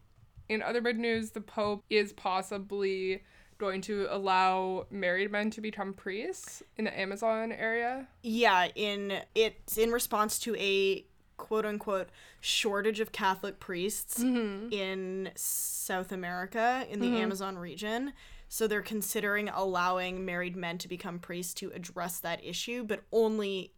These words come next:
Speaker 2: in remote parts of the Amazon.
Speaker 1: Yeah.
Speaker 2: Which to me just feels like a continuation of a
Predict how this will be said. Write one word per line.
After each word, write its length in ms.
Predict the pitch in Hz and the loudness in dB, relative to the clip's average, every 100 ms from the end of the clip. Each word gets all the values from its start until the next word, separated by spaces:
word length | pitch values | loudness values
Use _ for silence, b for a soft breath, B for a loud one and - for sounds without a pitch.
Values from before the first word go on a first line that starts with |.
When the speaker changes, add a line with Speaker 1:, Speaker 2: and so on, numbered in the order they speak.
| _ | _
Speaker 2:
in 260 | 202 196 180 | -6 -4 -4
remote 380 | 185 180 170 - | -4 -2 -4 -6
parts 260 | 165 170 | -6 -6
of 80 | 160 | -8
the 120 | 170 | -8
Amazon. 560 | 117 123 180 80 73 190 _ - | -10 -10 -10 -10 -12 -16 _ -6
Speaker 1:
Yeah. 200 | 208 - B B B - | -6 -6 B B B 0
Speaker 2:
Which 360 | 220 233 - | 4 4 2
to 140 | - 226 | -2 0
me 220 | 233 226 | 0 0
just 220 | 220 - | -2 0
feels 280 | 208 196 190 | 0 0 -2
like 460 | 190 175 - - - _ _ _ - | -2 -2 -6 -16 -20 _ _ _ -8
a 100 | 196 | -6
continuation 840 | - 202 - 185 175 170 170 170 165 | -6 -6 -6 -6 -6 -6 -6 -6 -8
of 160 | 156 | -8
a 360 | 160 98 98 | -8 -6 -6